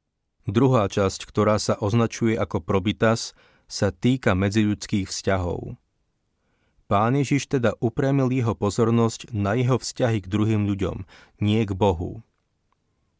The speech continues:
Bohatý mládenec mu odpovedal, že to všetko zachovával. Dvadsiaty prvý a dvadsiaty druhý verš. Vtedy sa Ježiš naňho s láskou zahľadel a povedal mu:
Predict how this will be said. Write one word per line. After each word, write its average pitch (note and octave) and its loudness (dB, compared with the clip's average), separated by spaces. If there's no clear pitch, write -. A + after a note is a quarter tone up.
Bohatý G2+ 0
mládenec G#2 0
mu G2 2
odpovedal, G2+ 0
že F#2 -2
to F2 -4
všetko - -6
zachovával. F2 -4
Dvadsiaty G2+ 0
prvý A2 0
a - -10
dvadsiaty F#2+ -4
druhý F#2 -2
verš. - -10
Vtedy G#2 0
sa G2 -2
Ježiš G#2 0
naňho G2 0
s - -6
láskou G#2+ 0
zahľadel G#2 0
a G2+ -2
povedal F2+ 0
mu: F2+ -8